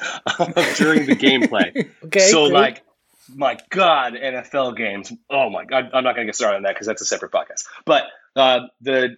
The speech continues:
Speaker 1: the, the action is nonstop. Um, there are multiple different elements to the season-long competition that are interesting,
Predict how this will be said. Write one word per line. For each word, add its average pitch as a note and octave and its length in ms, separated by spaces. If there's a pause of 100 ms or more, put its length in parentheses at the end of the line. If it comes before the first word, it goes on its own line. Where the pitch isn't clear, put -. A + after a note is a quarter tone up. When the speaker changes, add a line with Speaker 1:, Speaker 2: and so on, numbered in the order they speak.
Speaker 1:
the, A#2+ 260
the B2 160
action G3 480
is C3+ 140
nonstop. C3 460 (600)
Um, A2 540 (280)
there C3 300
are B2 460 (100)
multiple E3 800 (800)
different D3 420
elements C#3 480
to - 160
the B2 140
season-long C3 680
competition C3+ 720 (420)
that B2+ 140
are B2 160
interesting, D3 580